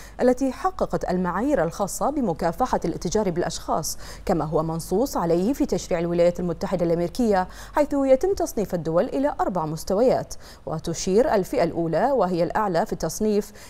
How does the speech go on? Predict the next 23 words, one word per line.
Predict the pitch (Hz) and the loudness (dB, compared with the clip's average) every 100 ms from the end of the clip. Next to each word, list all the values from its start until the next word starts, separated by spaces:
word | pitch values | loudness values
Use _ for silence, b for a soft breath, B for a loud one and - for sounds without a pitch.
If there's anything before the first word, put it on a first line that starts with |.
| - | 0
إلى | 247 262 277 | 4 6 4
الدولة | 285 359 208 156 | 2 2 2 2
التي | 185 240 | 0 0
طبقت | - 285 175 208 - | 0 0 0 -4 0
كافة | 349 381 185 180 | 2 2 -2 -4
المعايير، | 165 156 196 240 147 147 160 B B | -4 -2 0 0 -2 -4 -10 B B
وهي | - 165 151 | -2 0 0
الفئة | 165 165 202 269 | 2 2 2 2
التي | 208 180 | 0 0
تحافظ | 160 196 262 - 165 | -2 0 0 0 0
عليها | 160 180 180 | 2 4 2
المملكة | 175 196 220 175 - 175 170 B - | 2 0 2 0 -2 -4 -6 B -8
منذ | 359 370 330 | 0 2 2
العام | 294 220 226 226 | 0 0 0 0
ألفين | - 202 - 208 185 | 0 -4 -2 -2 0
وثمانية | 185 185 175 156 151 165 240 | 0 0 -2 -2 -2 -2 -2
عشر. | 262 - 156 - - B B - | -2 -2 -4 -6 -10 B B -8
وقد | - - - | -4 -2 -2
اهتمت | 160 196 190 - 269 | 0 2 2 2 2
مملكة | 165 - - | 0 -2 -2
البحرين | 165 165 170 175 262 | -2 -2 0 0 2
بحقوق | 285 185 196 175 | -2 -2 -4 -2
العمالة | 175 156 185 185 | 0 0 0 0